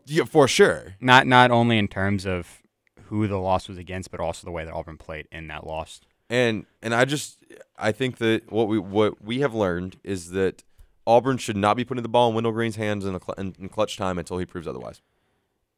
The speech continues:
Speaker 2: I don't know. I don't know why the ball is ever in his hands in that situation. Um, I think if we look back at some of the best, the best that Auburn has been in those situations, the ball has been in K D Johnson's hands.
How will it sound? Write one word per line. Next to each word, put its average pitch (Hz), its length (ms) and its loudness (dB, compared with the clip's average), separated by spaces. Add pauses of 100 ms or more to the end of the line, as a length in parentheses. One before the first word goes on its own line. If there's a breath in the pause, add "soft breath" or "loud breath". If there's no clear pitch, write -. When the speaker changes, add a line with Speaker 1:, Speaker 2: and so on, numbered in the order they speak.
(140)
Speaker 2:
I 110 100 -2
don't 123 140 -2
know. 104 580 -4 (100)
I 107 100 2
don't 117 120 2
know 107 80 0
why 95 480 2
the 92 120 -6
ball 92 260 0
is 87 80 -4
ever 98 200 -6
in 95 60 -2
his 98 200 -4
hands 101 220 -6
in 101 60 -6
that 98 80 -6
situation. 101 680 -6 (320)
Um, 85 480 -10
I 98 140 -2
think 110 260 -6
if 104 140 -10
we 101 100 -10
look 98 300 -6
back 90 340 -4
at 87 260 -10
some 101 180 -10
of 92 60 -8
the 90 60 -10
best, 92 460 -8 (540 soft breath)
the 117 80 -4
best 117 160 2
that 110 80 4
Auburn 104 220 4
has 104 120 0
been 98 260 -2
in 95 200 -8
those 101 160 -6
situations, 95 640 -6
the 87 60 -14
ball 87 180 -4
has 85 120 -6
been 85 160 -10
in 85 80 -10
K 82 220 -16
D 80 100 -16
Johnson's 80 380 -16
hands. - 460 -20